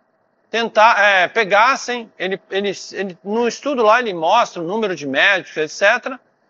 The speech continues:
Ele pediu pra que esses médicos dessem, fizessem um ranqueamento de, de sintomas, tá certo? Em estágio avançado do câncer, tá?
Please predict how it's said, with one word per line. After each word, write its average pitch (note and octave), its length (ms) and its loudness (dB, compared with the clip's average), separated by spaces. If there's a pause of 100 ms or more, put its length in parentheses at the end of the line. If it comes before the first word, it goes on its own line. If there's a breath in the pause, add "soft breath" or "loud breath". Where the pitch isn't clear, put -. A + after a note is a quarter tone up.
(160)
Ele C4 160 -2
pediu A#3+ 220 -6
pra C4+ 140 -4
que C#4 60 -6
esses A#3+ 260 -8
médicos A3 580 0
dessem, G#3+ 480 0
fizessem A3 440 -2
um G3+ 40 -4
ranqueamento G#3+ 1040 -2
de, C#3 480 -8 (400)
de D3+ 120 -8
sintomas, F3+ 960 -4 (440)
tá C#3+ 80 -10
certo? F#3+ 460 0 (420)
Em F3 140 -8
estágio F#3+ 440 2
avançado F#3 480 0
do F3+ 80 -6
câncer, C#3+ 540 -6 (300)
tá? C#3+ 240 0